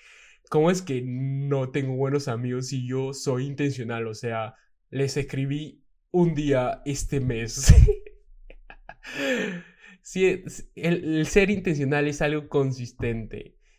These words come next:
Mira, entonces, no, no planees tener buenos amigos o encontrar buenos amigos o tener amistades que funcionen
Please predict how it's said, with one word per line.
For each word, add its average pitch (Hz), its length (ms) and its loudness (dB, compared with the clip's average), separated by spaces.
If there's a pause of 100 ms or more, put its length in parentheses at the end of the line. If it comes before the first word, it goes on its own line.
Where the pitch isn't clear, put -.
(160)
Mira, 123 360 -2 (760)
entonces, 139 840 0
no, 147 360 0
no 151 240 0
planees 160 440 0
tener 135 280 0
buenos 139 420 2
amigos 143 380 0
o 139 40 -2
encontrar 120 480 -4
buenos 135 420 0
amigos 123 840 -4 (600)
o 139 120 -4
tener 143 260 4
amistades 151 520 0
que 143 180 0
funcionen 123 920 -2